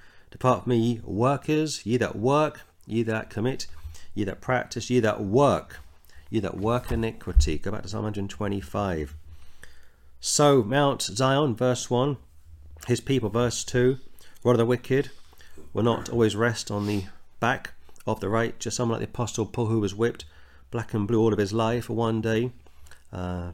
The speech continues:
be able to bask in the glory of the Lord Jesus Christ. He's already doing that right now, of course, but one day we'll all see him in the third heaven or in the new earth.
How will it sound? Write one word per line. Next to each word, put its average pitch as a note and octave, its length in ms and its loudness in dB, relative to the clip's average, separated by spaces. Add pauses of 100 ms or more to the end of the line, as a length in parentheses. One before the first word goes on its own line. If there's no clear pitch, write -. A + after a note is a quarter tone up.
be G#2 120 0
able G2 220 0
to G2+ 300 -4
bask A2 480 -2
in G2+ 60 -2
the F#2+ 60 0
glory G#2+ 300 0
of F#2 120 -4
the G2 180 -2
Lord G2+ 240 0
Jesus F#2+ 280 -6
Christ. A2 480 -4 (680)
He's G2 140 -6
already G2 160 0
doing G2 160 0
that - 100 -4
right F#2+ 240 -2
now, G2 160 0
of F#2 120 -6
course, G#2+ 320 -4
but G#2+ 80 -8
one G#2 180 0
day G2 100 0
we'll G#2 140 0
all G2+ 80 -2
see G#2+ 320 -2
him G2 280 -4 (640)
in F2+ 60 -10
the F2+ 100 -10
third G2+ 200 0
heaven G2 500 -2
or G2+ 140 -2
in G2 80 -2
the G2 40 -2
new G2 240 0
earth. E2 360 -4